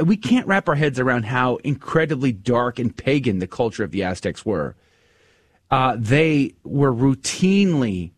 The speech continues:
going to war with their neighbors so that they could have victims to offer as sacrifice and cannibalism and the rest. And this is a guy who grew up in this environment. Obviously, any conversion,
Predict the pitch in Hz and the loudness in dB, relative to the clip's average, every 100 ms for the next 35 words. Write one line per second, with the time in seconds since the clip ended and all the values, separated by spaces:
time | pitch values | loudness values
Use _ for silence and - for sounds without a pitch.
0 | _ 123 120 107 104 107 151 156 131 117 | _ 0 0 0 0 2 2 2 0 0
1 | 110 120 127 127 - 104 95 107 101 95 | 0 2 2 0 -2 -2 -2 -2 -2 -2
2 | - 120 95 117 - 104 - 95 101 95 | 0 -2 0 -2 -2 -4 -2 -4 -4 -4
3 | 95 - 107 110 - 104 95 - 120 110 | -4 -2 -2 -4 -2 -2 -4 -4 0 0
4 | - 123 120 95 90 90 85 80 _ _ | 0 0 0 -2 -4 -4 -6 -10 _ _
5 | _ _ _ 117 110 113 143 117 - - | _ _ _ 0 2 4 2 0 -6 -14
6 | _ _ _ _ 135 143 202 202 196 165 | _ _ _ _ 0 2 0 0 0 2
7 | 156 151 143 - 156 131 117 127 127 139 | 2 0 -4 -2 0 2 0 2 2 2
8 | 190 214 208 208 185 165 160 156 151 - | 2 0 0 0 0 2 0 -2 -4 -10
9 | _ _ _ _ _ _ 147 190 262 262 | _ _ _ _ _ _ 0 2 2 0
10 | 226 - 202 - - 160 180 - 139 104 | 0 2 0 -2 -2 0 0 2 0 2
11 | 123 170 170 175 170 165 | 2 2 2 0 0 -2